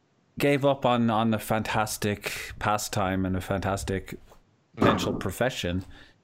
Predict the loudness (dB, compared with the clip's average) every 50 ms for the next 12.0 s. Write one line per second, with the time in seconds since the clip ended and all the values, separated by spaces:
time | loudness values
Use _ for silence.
0 | _ _ _ _ _ _ -4 -2 -2 0 0 0 -2 -4 -4 -8 -12 -18 -20 -20
1 | _ _ _ _ _ _ _ _ _ _ _ _ -4 -2 -2 -2 -2 -2 -2 -2
2 | -4 -4 -4 -4 -2 0 0 0 0 0 0 -2 -2 -2 -2 -2 -2 -2 -2 -2
3 | -2 0 0 -2 -2 -2 -2 -2 -2 -2 -2 -2 -2 -2 -2 -2 -2 -2 -2 -4
4 | -4 -6 -6 -6 -8 -8 -10 -12 -10 -10 -8 -8 -6 -6 -8 -6 -6 -6 -6 -4
5 | -2 0 0 0 0 -2 -4 -4 -4 -4 -4 -6 -8 -12 -16 -20 -20 -20 _ _
6 | _ _ _ _ _ _ _ _ _ _ _ -4 -2 0 0 2 2 2 2 2
7 | 0 -2 -4 -10 -18 -18 -16 -16 -16 -16 -18 _ _ _ _ _ _ -10 -8 -6
8 | -2 0 -2 0 0 0 0 2 4 2 2 2 0 -6 -6 -4 -4 -2 0 0
9 | 0 0 0 0 0 0 2 2 2 2 0 0 0 0 0 -2 -2 -2 -4 -2
10 | 0 0 0 0 0 -2 -2 0 0 0 0 0 0 0 0 0 0 0 0 -2
11 | -2 -2 -2 -4 -4 -4 -2 0 0 0 0 0 0 0 0 2 2 0 0 -2